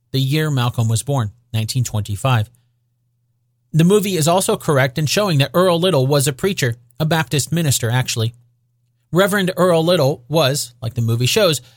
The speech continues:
harassed by the local K K K members.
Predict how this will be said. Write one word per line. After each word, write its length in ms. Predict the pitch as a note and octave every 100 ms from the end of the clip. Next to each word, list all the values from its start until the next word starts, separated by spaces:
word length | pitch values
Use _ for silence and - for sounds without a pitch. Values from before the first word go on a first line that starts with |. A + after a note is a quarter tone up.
| _
harassed 480 | F#3 F#3 G#3 D#3 -
by 100 | D3+
the 100 | C#3+
local 300 | D3+ E3 D#3
K 220 | - D3+ C#3+
K 160 | D3+
K 220 | C#3+ A#2+
members. 440 | A2+ D3+ C3+ A2